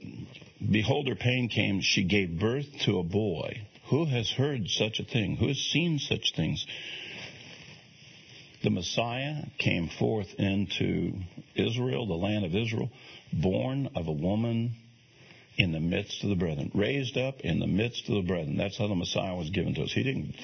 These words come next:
fly down from heaven, go to the temple, announced his, uh, arrival with thunder and lightning. He was among us.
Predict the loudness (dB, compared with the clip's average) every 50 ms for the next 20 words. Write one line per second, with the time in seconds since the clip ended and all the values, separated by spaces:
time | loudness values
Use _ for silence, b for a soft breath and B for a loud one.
0 | -6 -2 0 0 2 0 0 -2 -2 -2 0 2 2 2 2 0 0 -2 -2 -2
1 | 0 0 0 0 0 0 -2 -4 -4 -4 -8 B B B B B B B B B
2 | B B B B B B B B B 0 0 2 2 0 0 0 0 0 0 0
3 | 0 0 0 0 0 0 2 2 0 0 0 0 -2 -2 -2 0 0 0 0 0
4 | 0 0 0 0 0 -2 -2 -2 -2 -2 0 0 0 2 2 0 0 0 -2 -2
5 | -2 -2 -2 -4 -2 0 0 0 0 0 0 0 0 0 0 0 0 -2 -4 -4
6 | -4 -2 -2 -2 -4 B B B B B B B B 0 2 2 4 2 0 -2
7 | -4 -10 -14 -16 -14 -12 -10 -6 -2 2 2 2 2 2 0 0 0 0 0 0
8 | 0 -2 -4 -6 -8